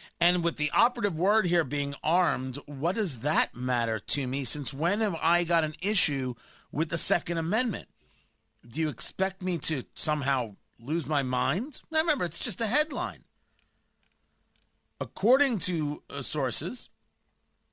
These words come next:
and they don't comment on specific intelligence, uh, products, uh, but they supposedly have gotten tips,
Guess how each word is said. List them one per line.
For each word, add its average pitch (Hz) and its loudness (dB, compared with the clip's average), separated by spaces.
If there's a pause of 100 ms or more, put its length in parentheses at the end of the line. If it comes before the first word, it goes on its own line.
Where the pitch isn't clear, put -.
(140)
and 143 -2
they 160 4
don't 135 0
comment 151 0
on 131 -2
specific 131 -6
intelligence, 131 -4 (120)
uh, - -10
products, - -2 (840)
uh, 131 2
but 147 -4
they 190 2
supposedly 156 -2
have 143 0
gotten 113 0
tips, - -4